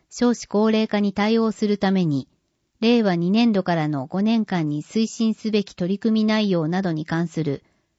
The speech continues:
五件の議案について審査を行いました。審査の結果、議案五件を可決すべきものと決定し、本会議で可決されました。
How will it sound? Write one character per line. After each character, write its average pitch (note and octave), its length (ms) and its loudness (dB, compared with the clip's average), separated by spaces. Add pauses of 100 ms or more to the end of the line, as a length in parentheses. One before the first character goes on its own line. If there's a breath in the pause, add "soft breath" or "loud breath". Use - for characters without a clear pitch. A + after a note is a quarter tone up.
(120)
五 G#3+ 140 2
件 G#3 240 2
の D#3+ 100 2
議 F#3 240 0
案 A3 140 2
に G#3+ 120 0
つ G#3+ 140 -4
い G3 100 0
て D3+ 280 -6 (340)
審 A#3+ 260 2
査 G3 240 4
を D#3 100 0
行 F3 120 -4
い F#3 240 2
ま E3+ 140 0
し - 140 -18
た。 C3+ 200 -6 (1120)
審 A#3 260 2
査 G#3+ 160 0
の E3+ 100 0
結 D#3+ 260 -4 (100)
果、 - 220 -4 (460)
議 G3+ 180 2
案 A#3 200 2
五 A#3 140 2
件 F#3+ 300 2
を D3 220 -4
可 F#3 140 -4
決 A#3 260 -2
す A3+ 120 -6
べ A#3 120 2
き G3+ 120 -4
も F3+ 120 0
の G#3 120 0
と F3 120 -4
決 D3+ 220 -4
定 E3 220 0
し、 D3+ 320 -6 (500)
本 A#3 260 0
会 A3+ 240 0
議 F#3 140 2
で D#3 140 0
可 D#3+ 120 -4
決 G3 260 -4
さ F#3 140 0
れ F3+ 120 2
ま E3+ 140 0
し - 140 -16
た。 C#3 240 -4